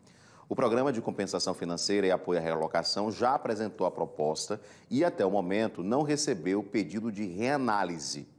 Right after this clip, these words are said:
Essa é a nota da Braskem. O imóvel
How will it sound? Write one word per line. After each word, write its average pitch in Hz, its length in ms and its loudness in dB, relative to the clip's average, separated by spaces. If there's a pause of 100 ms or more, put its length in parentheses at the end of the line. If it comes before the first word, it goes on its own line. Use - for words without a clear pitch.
(460)
Essa 80 240 -2
é - 20 2
a 92 40 0
nota 90 180 0
da 92 80 2
Braskem. 120 360 -2 (640)
O 95 80 -2
imóvel 101 540 4